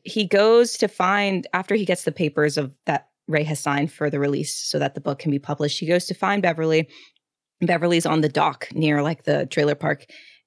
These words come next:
And he tells Beverly that he's in love with Faye's daughter, Amelia, and that she, she wants him to transfer to her college in Indiana.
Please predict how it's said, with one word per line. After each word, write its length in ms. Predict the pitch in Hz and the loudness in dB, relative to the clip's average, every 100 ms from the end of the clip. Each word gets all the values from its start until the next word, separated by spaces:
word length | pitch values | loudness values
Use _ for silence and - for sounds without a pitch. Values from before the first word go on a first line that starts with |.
| _ | _
And 480 | 170 165 160 147 143 - _ | 0 2 4 2 0 -6 _
he 160 | - 208 | -2 0
tells 480 | 226 202 220 214 - - _ - | 2 2 2 -2 -8 -20 _ -2
Beverly 460 | 190 180 170 160 | 0 2 2 2
that 140 | 151 147 | 2 0
he's 180 | 165 | 0
in 100 | 170 | 0
love 160 | 160 151 | 0 0
with 140 | 151 - | -2 0
Faye's 320 | 147 151 143 | 0 0 0
daughter, 300 | 147 143 147 | -2 0 0
Amelia, 480 | 160 151 151 147 143 | 2 2 2 2 0
and 140 | 156 | 0
that 160 | 147 - | -2 -2
she, 240 | - - _ - | -8 -12 _ -6
she 200 | - 185 | 0 2
wants 260 | 175 165 | 2 0
him 160 | - 151 | 0 -2
to 100 | 151 | -2
transfer 420 | - 147 147 160 | -2 -2 0 -2
to 140 | 151 160 | -2 0
her 160 | 160 | 0
college 400 | - 147 147 - - | 0 0 0 -2 -2
in 100 | 160 | 0
Indiana. 500 | 160 156 160 170 | 0 2 0 2